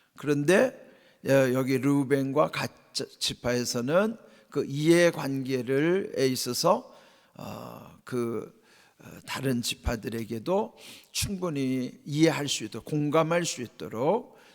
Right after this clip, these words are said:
이제 그렇게 제안을 하는 것이죠. 네, 그런 거 보면은 아주 지혜롭게 일이 이렇게 잘 이루어지고 있는 것을 보게 되는 것입니다. 오늘 읽은 말씀은 이제 모세가 그 전체적인 것, 이제 서로,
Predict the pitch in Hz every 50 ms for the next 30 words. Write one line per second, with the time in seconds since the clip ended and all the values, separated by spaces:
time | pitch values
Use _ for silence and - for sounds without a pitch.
0 | _ - 151 - - - 123 - - 127 - - - 113 113 117 117 110 104 101
1 | - - 110 113 139 - - 117 - - - - - - _ _ _ _ _ _
2 | _ _ _ _ _ _ _ _ _ _ _ - - 117 - 131 147 143 143 147
3 | 143 139 139 139 143 147 156 190 240 262 - - - - - - - - - -
4 | - 143 131 139 143 - - - 147 143 143 143 151 143 143 - 165 143 127 123
5 | 113 127 123 123 120 113 104 - - 107 - - - - 151 143 147 156 170 180
6 | - - - - _ _ - 120 135 135 131 131 127 127 - - 117 113 120 120
7 | 117 107 110 117 113 110 117 110 104 - - 117 131 156 180 202 202 - - 110
8 | 110 123 120 107 113 120 127 139 143 131 117 107 - - - - - - _ _
9 | _ _ _ _ _ _ _ _ _ _ _ _ _ - - - - - - -
10 | - - - - - - 143 156 170 190 208 214 214 196 220 202 151 120 113 113
11 | - - 156 156 175 208 202 160 135 120 110 110 92 - - - - - - -
12 | 135 151 156 135 127 131 - - 139 135 123 143 156 185 214 240 262 - - -
13 | - - _ _ - 143 135 - 151 139 143 127 - 156 147 139 131 139 135 123
14 | 131 131 123 127 127 117 117 120 107 120 120 113 - - 143 131 127 127 131 139
15 | 139 151 165 185 190 - -